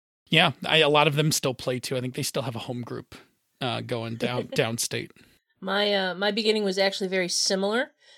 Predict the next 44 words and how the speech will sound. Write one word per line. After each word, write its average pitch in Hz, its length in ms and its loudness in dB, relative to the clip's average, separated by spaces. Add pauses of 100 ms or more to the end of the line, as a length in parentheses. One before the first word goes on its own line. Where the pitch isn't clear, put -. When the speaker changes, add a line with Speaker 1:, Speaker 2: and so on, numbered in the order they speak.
(120)
Speaker 2:
I 180 220 0
was 170 480 -4
sitting 233 720 2
in 196 480 -2
the 180 100 -2
lunchroom 240 800 4
of, 180 440 0
it - 60 -4
was 196 140 -2
beginning 220 540 2
of 240 80 4
my 220 120 2
senior 240 380 0
year 220 220 2
of 202 100 -4
high 202 120 2
school, 208 400 -4 (220)
sitting 233 360 2
in 226 60 0
the 220 80 -2
lunchroom 220 360 -2
reading 208 280 -2
some 214 420 0
big 208 220 4
fat - 500 -2
fantasy 233 600 2
novel 202 320 4
that 185 120 2
had 214 180 -4
a - 20 -10
dragon 202 340 4
on 185 100 2
the 175 40 -2
cover. 180 400 2 (420)
And 185 800 0
one 202 300 -2
of 202 200 -4
my 190 380 0
friends 233 540 4
brought 202 340 6
a, 175 80 0
the 190 220 -2
new 269 220 6
kid 180 500 2